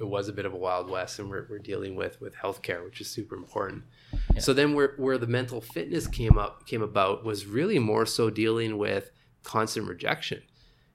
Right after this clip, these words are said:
Speaker 1: And, like, how do you stay motivated
Speaker 2: Mm.
Speaker 1: when the door is being closed in your face all the time, when you have sales targets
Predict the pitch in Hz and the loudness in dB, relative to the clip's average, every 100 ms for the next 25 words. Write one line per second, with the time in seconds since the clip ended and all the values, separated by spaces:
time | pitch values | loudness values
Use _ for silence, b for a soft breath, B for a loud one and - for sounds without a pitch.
0 | _ 110 104 104 107 123 120 120 - 107 | _ -4 -2 -4 -4 0 0 0 0 -2
1 | 98 127 143 98 92 92 92 92 - 104 | 2 2 2 0 0 0 0 -2 -12 -14
2 | 104 117 110 107 101 101 101 123 113 110 | -10 -4 -2 -2 -4 -6 -8 -12 -12 -2
3 | 110 110 113 110 101 - 101 98 101 95 | 2 2 2 -2 -6 -2 -2 -2 -6 -6
4 | 104 95 95 101 101 98 - 101 98 95 | -4 -6 -6 -2 -2 -2 -6 -4 -2 -4
5 | 95 101 107 107 104 101 - 101 101 - | -6 -8 -6 -4 -4 -6 -4 -2 -2 -2
6 | 98 95 95 92 92 - - | -4 -2 -4 -4 -6 -8 -12